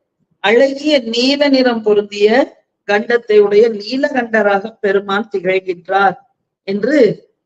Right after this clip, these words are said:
நமக்கு எடுத்து காட்டுகிறார். இனி ஆறாம் பாடல்.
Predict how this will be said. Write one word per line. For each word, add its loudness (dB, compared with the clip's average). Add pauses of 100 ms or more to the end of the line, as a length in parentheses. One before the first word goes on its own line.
(180)
நமக்கு -4
எடுத்து 0
காட்டுகிறார். -10 (720)
இனி 0
ஆறாம் 0
பாடல். -2